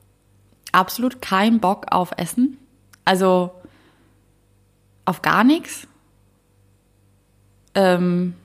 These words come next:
wovor ich einen extremen Ekel entwickelt hab, ist Champignons. Und vorher bin ich echt mega krasser Pilzesser gewesen. Also ich hab echt saugerne Pilze gegessen. Auch roh und auch nur mit Hummus und keine Ahnung, aber nee.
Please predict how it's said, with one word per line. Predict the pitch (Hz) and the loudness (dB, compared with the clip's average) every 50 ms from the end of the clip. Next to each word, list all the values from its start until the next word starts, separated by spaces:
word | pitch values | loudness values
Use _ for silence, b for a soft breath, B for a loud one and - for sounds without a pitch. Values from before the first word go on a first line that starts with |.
| _ _ _ _ _ _ _ _ _ _ - | _ _ _ _ _ _ _ _ _ _ -8
wovor | 190 175 196 196 190 | -4 0 0 0 0
ich | 185 | 0
einen | 208 - | -2 -6
extremen | - - - - - 240 254 277 277 240 220 | -6 -8 -8 -4 -2 0 2 4 4 4 4
Ekel | - 220 214 220 214 202 | 2 0 -2 -2 -2 -2
entwickelt | 190 185 185 190 190 196 190 | -2 -2 -4 -4 -4 -4 -2
hab, | 196 196 - 196 | -2 -4 -4 -8
ist | 190 - - - 214 - - | -12 -12 -14 -16 -14 -12 -10
Champignons. | - - 202 233 262 262 262 277 302 302 - - - - _ _ _ _ b b b b b b b b b b b b _ - | -6 -4 -2 -2 0 0 0 0 0 0 -4 -8 -16 -20 _ _ _ _ b b b b b b b b b b b b _ -4
Und | 196 196 190 | -4 -4 -2
vorher | - 208 202 196 202 196 190 | 0 2 4 6 6 6 4
bin | 190 - - 196 202 | 2 -2 -2 0 0
ich | 202 - - | 0 0 -2
echt | - 208 - - - 202 | -4 -4 -6 -4 -2 0
mega | 202 208 226 240 233 226 | 2 2 4 2 2 0
krasser | - - 226 202 208 196 | 0 0 0 0 0 0
Pilzesser | - - 240 269 277 - - - - - 160 156 | 0 2 2 2 2 0 -2 -6 -4 -4 -4 -4
gewesen. | 156 160 156 160 165 180 208 240 269 277 | -4 -4 -4 -2 0 2 2 2 2 0
Also | - 175 170 | -2 -6 -6
ich | 175 - 190 | -4 -6 -6
hab | - - - | -6 -6 -4
echt | 208 220 - - - - _ - - | -6 -6 -6 -8 -18 -20 _ -6 -2
saugerne | - 214 240 233 233 226 214 202 | 0 0 0 0 0 -2 -2 -2
Pilze | - 220 247 247 - 180 | -2 -2 -2 -2 -2 -4
gegessen. | 160 156 - 170 170 - 214 220 247 254 B B B B B B B B B B B B B _ _ - - | -4 -4 -4 -4 -4 -2 -2 -2 -2 -2 B B B B B B B B B B B B B _ _ 0 0
Auch | - - 165 | 2 2 2
roh | 170 175 202 233 269 285 277 247 - | 2 2 4 4 4 4 4 2 0
und | - 190 196 190 - | 0 -2 -4 -2 -2
auch | - 190 196 196 - | -2 -2 -2 -2 -4
nur | 202 214 233 233 | -2 -2 0 0
mit | 226 220 - - | -2 -2 -2 -2
Hummus | 247 254 254 254 254 254 247 - - | 2 2 4 4 4 2 0 -4 -6
und | - 180 196 196 | -6 -6 -4 -2
keine | 214 208 202 - | -2 -2 0 0
Ahnung, | - 226 233 233 233 214 | -2 -2 -2 -2 -2 -2
aber | - 156 190 196 196 196 196 196 | -2 0 2 2 2 2 2 0
nee. | 190 202 233 285 | 0 0 0 0